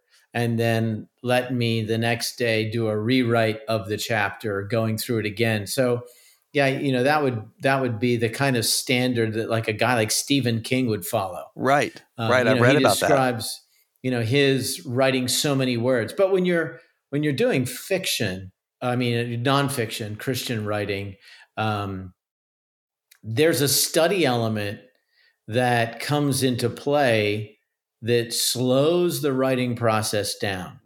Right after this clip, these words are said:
Speaker 1: So, uh, this morning, I am writing, uh, uh, in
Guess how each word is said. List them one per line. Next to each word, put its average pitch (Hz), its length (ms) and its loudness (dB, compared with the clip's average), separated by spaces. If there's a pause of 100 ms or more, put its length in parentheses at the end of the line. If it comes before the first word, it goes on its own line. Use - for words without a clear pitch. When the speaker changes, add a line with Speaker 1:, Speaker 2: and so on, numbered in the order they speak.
Speaker 1:
So, 120 800 2
uh, 104 540 -2
this 135 400 0
morning, 135 640 0 (340)
I 113 560 2
am 110 680 -2
writing, 110 880 2 (100)
uh, - 20 -4
uh, 101 680 -4 (200)
in 117 720 -2